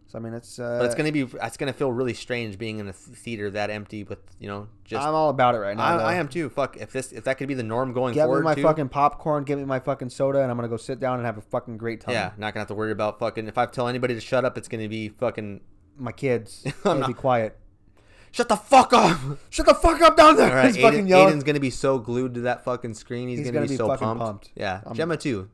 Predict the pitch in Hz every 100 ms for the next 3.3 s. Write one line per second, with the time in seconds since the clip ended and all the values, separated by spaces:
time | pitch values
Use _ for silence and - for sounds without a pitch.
0 | - 123 107 - 120 - 120 110 107 95
1 | 95 _ _ _ _ _ _ - 117 -
2 | 110 104 - 156 - - _ - _ -
3 | 254 269